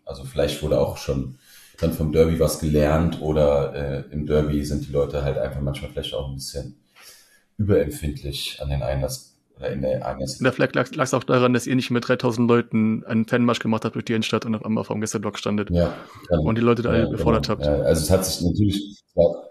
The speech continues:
Speaker 1: es war schon eine größere Gruppe, die da reingegangen ist, aber das war jetzt natürlich, ne, nicht dreitausend auf einen Schlag. Das hatte sich schon über den ganzen Abend natürlich relativ gut verteilt. Der Block war auch schon relativ gut gefüllt, als wir dann reingegangen sind.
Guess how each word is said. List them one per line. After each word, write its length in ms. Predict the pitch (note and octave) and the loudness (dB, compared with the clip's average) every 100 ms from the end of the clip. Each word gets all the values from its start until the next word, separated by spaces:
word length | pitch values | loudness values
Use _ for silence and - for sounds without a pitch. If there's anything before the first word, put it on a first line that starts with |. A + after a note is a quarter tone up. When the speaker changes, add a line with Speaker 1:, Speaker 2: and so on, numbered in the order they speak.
| - | -16
Speaker 1:
es 140 | E2+ | 2
war 100 | F#2 | 4
schon 140 | F#2 F#2+ | 6 4
eine 100 | F2 | 4
größere 360 | G2 G2 G2 F#2+ | 4 4 2 0
Gruppe, 240 | G2+ G2 | 0 0
die 100 | F2 | 2
da 160 | E2 D#2 | 4 4
reingegangen 640 | F2 A#2+ - G2 G2 F#2+ | 4 4 4 4 4 4
ist, 240 | F#2+ F#2+ - | 2 0 0
aber 200 | D#2 D2 | 0 0
das 160 | - | 0
war 200 | D#2 D#2+ | 0 2
jetzt 200 | D#2+ D2+ | 0 -2
natürlich, 500 | D#2+ D2 D#2+ D#2 - | -4 -4 -6 -6 -10
ne, 240 | D#2 D#2+ E2+ | -6 -4 -4
nicht 240 | E2 - - | -4 -4 2
dreitausend 440 | D#2 D2+ D#2+ D#2 | 2 2 0 2
auf 180 | D2 - | 0 0
einen 200 | D2 E2 | 0 0
Schlag. 260 | - D2+ | 0 -2
Das 140 | - - | -2 -6
hatte 140 | D2 | -4
sich 180 | D2 D2+ | -4 -4
schon 340 | D#2 C#2+ D2 - _ _ - | -4 -4 -6 -12 _ _ -12
über 160 | D#2+ | -6
den 120 | D2+ | -2
ganzen 260 | D2+ D2 - | -2 -2 -6
Abend 300 | - C2+ C#2 | -6 -6 -6
natürlich 500 | B1 D2+ G2 G2+ - | -12 -8 -8 -8 -10
relativ 340 | D2+ D2+ - - | -4 -4 -4 -16
gut 140 | E2+ | -20
verteilt. 520 | - - C#2 D2 D2+ - - | -18 -4 0 0 -2 -14 -10
Der 60 | |
Block 300 | - D#2 - | 0 0 2
war 320 | C#2 C#2 C#2+ | 0 0 0
auch 160 | C#2 C#2 | 0 -2
schon 540 | - - D2 D2+ - - _ _ _ _ | -4 -2 0 0 -4 -14 _ _ _ _
relativ 500 | D2 D#2 - F2 - | 2 2 2 -4 -8
gut 180 | E2 - | -10 -10
gefüllt, 460 | - - D#2+ E2+ | -14 -6 -2 -2
als 240 | D#2+ D2+ D2+ | 0 -2 -2
wir 80 | D2+ | -2
dann 160 | C#2+ | -2
reingegangen 520 | C#2 D2 D2+ C2 B1+ | -2 -2 -2 -4 -6
sind. 280 | B1 B1 - | -10 -12 -16